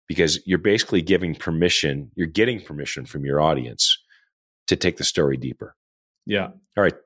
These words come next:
Speaker 1: Teddy, I trust you. I kinda like what you're talking about. And now I might call you in six months and say, "You know, Ted, I'm really ready to scale my writing. What do you think?"
Speaker 2: Mm-hmm.
Speaker 1: So that's so important.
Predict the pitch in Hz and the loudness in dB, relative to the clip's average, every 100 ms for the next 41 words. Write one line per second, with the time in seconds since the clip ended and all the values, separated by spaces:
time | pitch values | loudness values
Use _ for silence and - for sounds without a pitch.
0 | - 120 104 82 104 85 - 67 - - | 0 4 4 4 2 0 -2 -8 -12 -4
1 | 120 85 87 95 - - 95 107 113 113 | 0 2 2 2 -2 -2 0 2 2 4
2 | 117 127 - _ _ _ _ _ _ _ | 4 2 -4 _ _ _ _ _ _ _
3 | _ _ _ 92 85 92 117 120 101 101 | _ _ _ 0 2 2 2 4 4 4
4 | 107 120 104 - 92 87 82 - 98 - | 4 2 0 2 2 2 0 -2 -2 0
5 | 92 92 90 - 98 101 101 107 107 107 | 0 0 2 4 4 4 4 2 4 4
6 | 95 82 71 - - 76 67 64 65 60 | 6 6 4 2 2 0 2 0 0 0
7 | 58 60 - - - _ _ _ _ _ | -6 -10 -12 -18 -20 _ _ _ _ _
8 | _ _ _ - 135 117 139 - - _ | _ _ _ -6 -4 0 0 -2 -10 _
9 | _ _ _ _ - - - 98 82 76 | _ _ _ _ -20 -8 2 4 6 4
10 | 71 - 95 92 - 82 - 82 - | 0 -8 -4 2 2 2 0 -2 -2